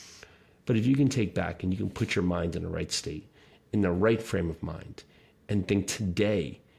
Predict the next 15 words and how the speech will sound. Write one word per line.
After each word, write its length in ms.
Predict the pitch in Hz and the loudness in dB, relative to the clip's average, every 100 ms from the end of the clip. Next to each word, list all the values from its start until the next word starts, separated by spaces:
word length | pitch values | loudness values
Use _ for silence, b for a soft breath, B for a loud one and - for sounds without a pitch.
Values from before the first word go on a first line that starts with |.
| b _ _ _ | b _ _ _
is 560 | 139 110 90 - - - _ - | 4 4 4 0 -2 -8 _ -2
the 100 | 113 | -2
day 320 | 110 127 139 | 4 6 6
that 120 | 110 | 4
I've 160 | 98 98 | 2 2
been 160 | 90 | 2
waiting 280 | 87 101 98 | 2 2 2
for." 320 | - - - - _ _ _ _ _ _ _ - - _ | -2 -12 -16 -20 _ _ _ _ _ _ _ -14 -14 _
Because 220 | - 110 | 0 0
the 100 | - | 0
power 580 | 104 - - 127 180 107 | -4 -6 -4 2 4 4
of 160 | 85 98 | 2 -2
me 140 | 90 | -4
thinking 460 | - 123 113 95 87 | -2 -2 0 -2 -4
positive 600 | - 110 107 - - | 0 2 2 0 -6